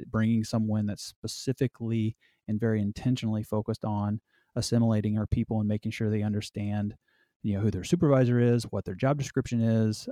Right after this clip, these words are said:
uh, what, what good looks like, and, and what, you know, what success looks like. And you take that on the, on the tail end of a career all the way through offboarding.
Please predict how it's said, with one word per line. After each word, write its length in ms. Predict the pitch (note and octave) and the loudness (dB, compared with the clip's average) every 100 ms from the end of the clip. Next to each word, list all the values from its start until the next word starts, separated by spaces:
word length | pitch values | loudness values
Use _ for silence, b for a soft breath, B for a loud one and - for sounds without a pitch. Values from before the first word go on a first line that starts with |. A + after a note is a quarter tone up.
| - | -10
uh, 160 | G2+ | -10
what, 300 | F#2+ G#2+ A#2 - | -4 2 2 2
what 240 | A2+ A2 | -4 -2
good 220 | - A2+ G#2+ | 0 0 0
looks 240 | A#2 - | -2 -2
like, 360 | A2 G#2+ G#2+ G#2 | 0 0 -2 -4
and, 260 | G2+ G2 | -6 -6
and 220 | A#2+ G#2 G#2 | -4 -4 4
what, 200 | A2+ A2 - A#2 | 4 4 -2 -6
you 80 | C#3+ | -4
know, 80 | G#2 | -2
what 220 | G#2 - | 0 -2
success 420 | - - A2 G2 | -8 -6 -4 -4
looks 200 | - - | -6 -10
like. 280 | - - - _ b b b b | -10 -12 -16 _ b b b b
And 100 | B2 | 2
you 80 | B2 | 4
take 220 | C#3 A#2 | 2 2
that 140 | A#2+ | 2
on 100 | G#2+ | 2
the, 100 | G2 - | 0 -2
on 80 | G#2 | -4
the 100 | F#2 | -4
tail 380 | - - A#3 G#3 | -4 -2 2 2
end 200 | F#2+ F#2 | 0 -2
of 160 | A2 G2 | -6 -8
a 60 | |
career 400 | - G#2 F#2+ G#2 B2 | -6 -4 -2 0 2
all 160 | C3 | 2
the 80 | B2 | 2
way 200 | A2+ A2+ - _ | 0 0 -6 _
through 220 | - G#2+ - | -2 -2 0
offboarding. 680 | A#2 - - F2+ D#2+ B2+ | -4 -4 -6 -6 -6 -14